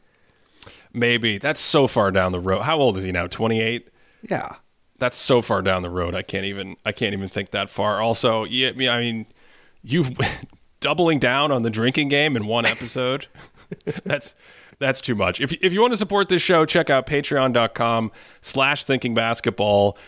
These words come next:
Speaker 1: We have a daily stats leaderboard that updates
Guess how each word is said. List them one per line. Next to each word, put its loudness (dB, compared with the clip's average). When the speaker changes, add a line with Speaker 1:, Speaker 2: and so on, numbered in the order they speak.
Speaker 1:
We 4
have 0
a 2
daily 0
stats -2
leaderboard 2
that -2
updates 0